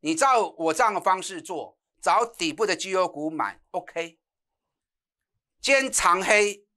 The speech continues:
明天是关键啊，明天是关键。如果今天晚上美国股市稳的话，那明天搞不好就直接开高上去了。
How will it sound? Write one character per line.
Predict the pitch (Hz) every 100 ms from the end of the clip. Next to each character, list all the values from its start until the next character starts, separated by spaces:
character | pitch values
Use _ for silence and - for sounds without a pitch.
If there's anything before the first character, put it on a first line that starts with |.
| _ _ _ _ _ _ _
明 | 151 180 196
天 | 226
是 | 208
关 | 208 180 170
键 | 165 170 123 - _ _ _ -
啊， | 139
明 | 135 160
天 | 165
是 |
关 | 156 143 139
键。 | 139 104 _ _ _
如 | 208
果 | 269
今 | 277
天 |
晚 | 247
上 | 175 220
美 | 165
国 | 175
股 | 208 147
市 | 190
稳 | 160 120
的 | 120
话， | 147 117 _ _
那 | -
明 | 196 180
天 | 202
搞 | 143
不 |
好 | 160
就 | 160
直 | -
接 | 135
开 | 131 127
高 | 123
上 | 117 107
去 | -
了。 | 90 87